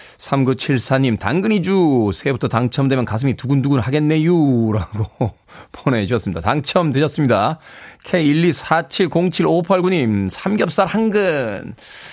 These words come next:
아, 새해 첫 월요일에 삼겹살. 맛있죠, 삼겹살.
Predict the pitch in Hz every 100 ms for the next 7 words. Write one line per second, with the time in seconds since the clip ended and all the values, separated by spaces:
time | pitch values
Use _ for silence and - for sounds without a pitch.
0 | - - - - - - - - - -
1 | - - - - - - - 101 107 90
2 | 104 - 120 117 107 - - - - 58
3 | - - - - - - - - - -
4 | -